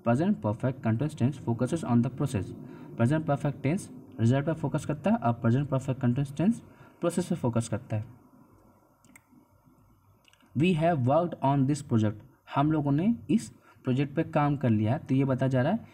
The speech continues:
एक ऐसा तरह का एक्शन जो कि कंप्लीट हो चुका है, साथ ही साथ उसका रिजल्ट भी जो है वो हमारा आ चुका है।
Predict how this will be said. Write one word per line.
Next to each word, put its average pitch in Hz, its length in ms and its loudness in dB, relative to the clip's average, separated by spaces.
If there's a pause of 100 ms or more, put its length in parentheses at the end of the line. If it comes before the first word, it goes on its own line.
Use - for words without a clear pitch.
(300)
एक 139 160 2
ऐसा 139 220 0
तरह - 200 -4
का 120 120 0
एक्शन 175 340 0 (380)
जो 123 160 2
कि 165 240 0 (580)
कंप्लीट 139 380 0
हो 175 60 2
चुका 156 280 0
है, 196 100 2
साथ - 340 -4
ही 156 40 -2
साथ 180 300 -2 (380)
उसका 131 240 0
रिजल्ट 143 380 2
भी 160 140 2
जो 139 220 2
है 165 120 2 (280)
वो 120 120 4
हमारा 135 260 4
आ 127 180 0
चुका 113 280 -2
है। 107 160 -6